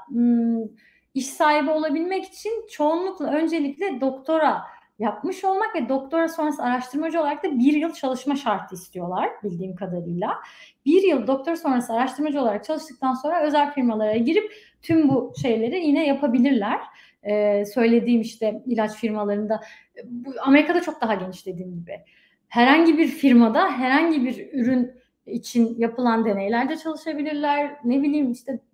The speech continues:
e, tanı laboratuvarlarında çalışabilirler. Türkiye'de daha kısıtlı olmak üzere yine de Türkiye'de de var bildiğim kadarıyla. Artık bunlar da gelişiyor. Ama akademi dışında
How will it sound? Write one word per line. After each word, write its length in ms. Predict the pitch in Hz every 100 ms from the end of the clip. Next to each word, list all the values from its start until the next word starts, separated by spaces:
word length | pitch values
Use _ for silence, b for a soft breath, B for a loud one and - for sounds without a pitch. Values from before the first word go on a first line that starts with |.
| _
e, 420 | 208 202 202 196
tanı 340 | - 233 311 302
laboratuvarlarında 760 | 285 302 294 294 285 277 285
çalışabilirler. 680 | 285 285 277 269 277 277 277 B B _
Türkiye'de 440 | 277 302 320 254
daha 200 | 294 339
kısıtlı 280 | - - 269
olmak 260 | 277 294 - _
üzere 360 | - 214 214 285 539 b b _
yine 180 | 311 330
de 80 | 320
Türkiye'de 440 | 320 - 233 240
de 240 | - 349
var 340 | 247 285 403 269
bildiğim 300 | 220 208 190
kadarıyla. 460 | 202 180 180 180 -
Artık 260 | 277 -
bunlar 260 | 294 339 403
da 40 |
gelişiyor. 580 | 302 277 240 - - - - b b b b _
Ama 440 | 285 359 339 - - - _
akademi 460 | 247 302 269 339 349
dışında 460 | 349 - 339 330